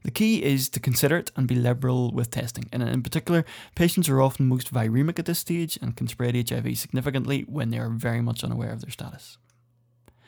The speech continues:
The C D four receptor is a primary binding site for H I V, and over time, these C D four positive T cells become very depleted, and indeed, this is one of the means of immunosuppression in H I V. So C D four counts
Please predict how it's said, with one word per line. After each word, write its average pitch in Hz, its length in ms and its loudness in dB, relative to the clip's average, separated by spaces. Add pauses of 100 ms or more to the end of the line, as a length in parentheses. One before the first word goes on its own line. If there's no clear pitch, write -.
(480)
The 127 240 4
C 165 220 4
D 143 120 6
four 170 300 6
receptor 127 420 2
is 113 140 -2
a 117 60 -4
primary 120 320 2
binding 135 400 0
site 117 180 -6
for 120 100 -8
H 117 160 -4
I 120 60 0
V, 120 200 0
and 123 120 -2
over 147 160 0
time, 131 340 4
these 123 200 2
C 131 120 0
D 131 120 0
four 123 220 -4
positive 117 400 -4
T 120 180 -2
cells 117 400 -2 (260)
become 117 340 0
very 117 280 -2
depleted, 113 400 -6
and 120 100 -4
indeed, 117 320 0
this 117 160 -2
is 113 100 -6
one 117 120 -2
of 113 80 -2
the 117 40 -2
means 117 280 -4
of 113 80 -6
immunosuppression 113 840 -6
in 127 80 -8
H 113 160 -6
I 113 100 -8
V. 113 200 -10 (520)
So - 120 0
C 196 220 2
D 214 100 4
four - 240 2
counts 139 320 2